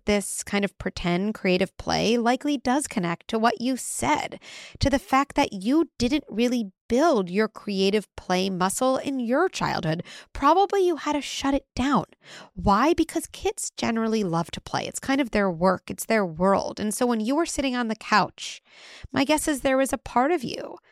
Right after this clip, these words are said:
that was thinking, "Oh, I would love my parent to play a game with me." And how does a kid cope with that? Well, they develop a different part of them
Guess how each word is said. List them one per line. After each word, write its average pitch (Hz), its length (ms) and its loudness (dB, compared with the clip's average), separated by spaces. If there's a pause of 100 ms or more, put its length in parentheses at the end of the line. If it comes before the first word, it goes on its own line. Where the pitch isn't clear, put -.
(400)
that 247 120 0
was 254 100 0
thinking, 269 320 -6 (140)
"Oh, 254 540 -8 (500)
I 262 80 -2
would 262 160 -2
love 240 220 -2 (100)
my 240 160 -4
parent 220 440 -2
to 226 60 -8
play 226 280 -4
a 214 40 -6
game 214 320 -4
with 214 200 -8
me." 220 320 -6 (440)
And 240 120 -6
how 285 120 0
does 339 160 -2
a 339 60 -6
kid - 260 -4
cope - 340 -4
with - 120 -4
that? 69 240 -4 (420)
Well, 247 460 4
they 254 120 4
develop 262 420 2
a - 20 -2
different 220 380 -2
part - 200 -2
of - 100 -10
them - 340 -6